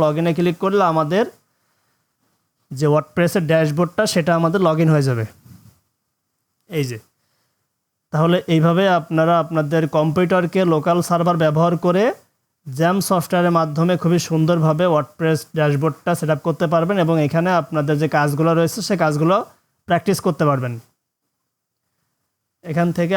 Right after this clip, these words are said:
আমি এখন থিম সেট আপ করে আমি সকল কাজ কমপ্লিট করতে পারবো। তাহলে আমি আমার লোকাল কম্পিউটারটাকে একটা সার্ভার হিসেবে তৈরি করে আমি আমার WordPress-টাকে সেট আপ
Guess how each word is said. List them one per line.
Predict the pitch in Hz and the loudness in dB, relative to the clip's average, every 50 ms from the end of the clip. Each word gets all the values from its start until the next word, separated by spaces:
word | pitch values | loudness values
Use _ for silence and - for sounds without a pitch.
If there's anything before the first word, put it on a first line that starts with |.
| 185 165 | 0 0
আমি | 165 170 165 156 | 0 0 -2 -2
এখন | - 165 170 175 175 175 - - | -2 -2 -2 -2 -2 -4 -6 -6
থিম | - 165 165 170 - | -6 -4 -4 -2 -2
সেট | - 165 170 | -2 -4 -4
আপ | 165 160 - 180 | -4 -4 -4 -2
করে | 180 208 208 185 | 0 2 2 2
আমি | 165 165 156 - | 2 0 0 -2
সকল | 160 151 - 185 190 196 190 - 175 | -2 -2 0 0 0 0 0 0 0
কাজ | 165 175 180 175 - - | 0 0 0 -4 -4 -4
কমপ্লিট | 156 151 147 156 170 160 156 160 | -2 -2 0 0 0 0 0 -2
করতে | 147 - - 143 135 | -2 -2 -4 -4 -4
পারবো। | 127 120 117 113 110 - _ _ _ _ _ _ _ _ _ _ _ _ _ - | -4 -4 -6 -10 -14 -18 _ _ _ _ _ _ _ _ _ _ _ _ _ -10
তাহলে | 156 147 151 165 170 165 156 | -8 -4 -2 0 0 0 0
আমি | 147 147 147 160 196 285 427 - _ _ _ _ _ _ _ _ _ _ _ _ _ _ _ _ _ _ _ _ _ | 0 0 0 0 -2 -4 -6 -8 _ _ _ _ _ _ _ _ _ _ _ _ _ _ _ _ _ _ _ _ _
আমার | 156 151 156 156 | -4 -2 0 0
লোকাল | 151 147 143 135 165 160 160 | 0 0 0 0 -2 -4 -2
কম্পিউটারটাকে | 156 165 160 156 147 170 165 151 175 165 151 - - - _ _ _ - 160 156 - 202 | -2 -2 -2 -2 -2 -2 -2 -2 -2 -4 -4 -8 -16 -20 _ _ _ -6 -6 -4 -2 -2
একটা | 180 160 - - 165 | -2 -2 -2 -4 -6
সার্ভার | - - 151 147 151 160 160 | -4 -2 -4 -2 0 0 0
হিসেবে | 165 151 185 180 185 | 0 0 0 -2 -2
তৈরি | 170 180 170 165 165 170 | 0 0 0 0 0 0
করে | 180 196 208 180 | 0 0 0 0
আমি | 165 175 196 269 - - _ _ _ _ _ _ _ _ _ _ _ _ _ - | 0 0 -2 -4 -6 -8 _ _ _ _ _ _ _ _ _ _ _ _ _ -6
আমার | 160 160 151 | -4 -2 0
WordPress-টাকে | 156 143 - - - 170 165 - - 175 165 208 196 | -2 -2 -4 -6 -6 -6 -6 -4 -4 -4 -4 -4 -4
সেট | - 170 160 | -2 0 -2
আপ | 160 - | -2 -2